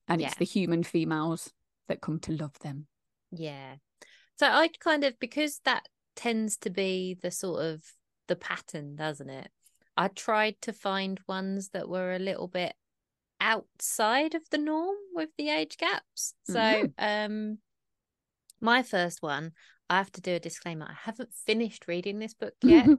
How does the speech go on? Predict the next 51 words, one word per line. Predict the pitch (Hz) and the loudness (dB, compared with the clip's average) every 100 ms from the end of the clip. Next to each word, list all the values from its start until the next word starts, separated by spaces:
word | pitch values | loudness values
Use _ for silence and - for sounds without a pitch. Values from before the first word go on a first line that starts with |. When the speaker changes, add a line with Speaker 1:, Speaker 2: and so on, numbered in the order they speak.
| - | 6
Speaker 2:
because | - 214 | 0 4
it | 185 | 6
was | 185 196 | 4 6
Speaker 1:
There's | 190 | 4
Speaker 2:
like | 190 | 4
Speaker 1:
so | 214 | 4
Speaker 2:
a, | 202 | 4
Speaker 1:
much. | 185 143 - - | 0 -6 -12 -14
Speaker 2:
it | - 233 | -12 -4
was | 262 233 | -2 0
like | 247 233 - | 2 2 2
a | 208 | 2
last | 214 208 208 220 220 - - | 4 6 4 4 0 -10 -6
minute, | 208 196 190 190 190 - _ _ _ _ - | -2 0 2 2 0 -8 _ _ _ _ 2
picked | 226 - | 2 2
it | - | -2
up, | 180 175 - | 0 0 0
and | 185 | -2
I've | 180 185 | 0 0
been | 185 | 0
enjoying | 185 202 196 196 190 | 0 4 4 6 2
it | 185 | -2
so | - 180 | -2 0
much. | 180 196 - | 2 0 -2
I'm | 185 | -8
like, | 160 - | -8 -10
"Oh, | 160 | -12
and | 170 | -14
it | - - | -16 -10
works | - - - - | -10 -10 -10 -4
so | 160 170 | -2 0
well." | 180 156 131 - - - - _ _ | 0 0 -2 -6 -12 -20 -20 _ _
And | 175 165 160 | 0 0 0
Speaker 1:
Gotta | - - | -4 -2
do | 233 | -2
Speaker 2:
I | |
Speaker 1:
it. | |
Speaker 2:
wanna | 170 156 156 _ | -2 -4 -12 _
do | 165 | -8
it. | - - | -8 -6
So | 170 156 | -4 -2
I'm, | - 175 - | -2 -4 -2
I'm | - 196 | 0 2
hoping | 233 269 254 165 151 185 - | 4 4 2 -6 -6 -10 -6
everything | 202 185 185 269 233 | -4 -4 2 4 8
Speaker 1:
no | 277 | 8
Speaker 2:
is | - | 8
gonna | - 262 403 | 8 8 8
Speaker 1:
spoilers | 494 | 4
Speaker 2:
end | 180 | 4
up, | 170 | -6